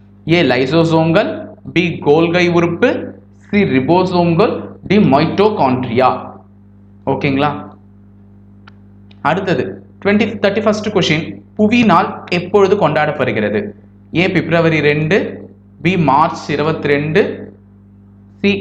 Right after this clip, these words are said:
ஏப்ரல் இருபத்திரெண்டு, டி மே இருபத்திரெண்டு. So, எதுன்றதை கரெக்டா மார்க் பண்ணுங்க. புவி நாள்னா எர்த் டே. ஓகேங்களா? அடுத்தது, இரண்டு இயல் எண்களின் கூடுதல் இருபத்தி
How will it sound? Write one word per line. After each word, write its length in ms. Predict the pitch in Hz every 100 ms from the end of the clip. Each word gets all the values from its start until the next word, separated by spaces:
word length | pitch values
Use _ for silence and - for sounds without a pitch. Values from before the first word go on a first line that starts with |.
| 165
ஏப்ரல் 320 | 170 180 190 170
இருபத்திரெண்டு, 680 | 165 165 160 147 147 156 240 - - - - - - - - - - 131
டி 100 | 175 190
மே 100 | 147 160 143
இருபத்திரெண்டு. 540 | 127 123 104 101 98 98 -
So, 40 | 151
எதுன்றதை 380 | 143 156 151 147 160
கரெக்டா 300 | 123 101 135 117
மார்க் 220 | 117 -
பண்ணுங்க. 240 | 110 113 156 190 - - -
புவி 180 | 143 147 135
நாள்னா 240 | 123 180 120
எர்த் 220 | 113 - 120 107
டே. 60 | - -
ஓகேங்களா? 340 | 131 135 135 139 - - - -
அடுத்தது, 300 | 147 180 151 104 - - - 170
இரண்டு 280 | 226 285 269 202
இயல் 200 | 262 285
எண்களின் 340 | 254 226 220 190 196
கூடுதல் 340 | 240 226 233 180
இருபத்தி 360 | 208 214 208